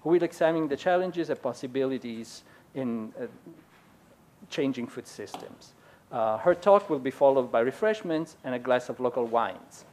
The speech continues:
allowing more time for, for you guys, for people and guests to chat and make contacts. So now let me introduce Shana, Shana Cohen, the moderator of our first panel.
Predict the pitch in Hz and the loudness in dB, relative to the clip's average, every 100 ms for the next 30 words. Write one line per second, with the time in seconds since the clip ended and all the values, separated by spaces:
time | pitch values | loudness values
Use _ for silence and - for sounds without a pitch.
0 | _ 127 131 135 131 127 131 151 147 135 | _ 0 2 4 2 0 0 -2 0 -2
1 | 127 - 127 135 147 135 143 139 - - | -2 -4 -8 -4 4 4 4 -2 -14 -14
2 | - - - 170 170 160 160 104 104 98 | -12 -10 -8 -2 0 2 0 -2 -8 -4
3 | 160 151 - - 123 - 123 120 - - | -2 -2 -6 -18 -18 -4 0 0 -4 -12
4 | 110 107 - 160 127 - - - - _ | -10 -10 -8 -6 -6 -8 -18 -20 -20 _
5 | - - - - - 180 190 180 175 151 | -20 -20 -20 -20 -6 6 8 8 6 2
6 | 139 143 131 - - 180 139 123 - - | -4 -4 -4 -4 -4 -2 0 -2 -4 -18
7 | _ - - 139 127 127 160 156 156 123 | _ -20 -12 -4 -2 0 0 0 -2 -4
8 | 117 117 127 123 113 113 - 131 123 120 | -4 -4 -4 0 2 0 -4 -4 0 0
9 | - 113 - - 131 101 | -2 -6 -6 -2 0 -2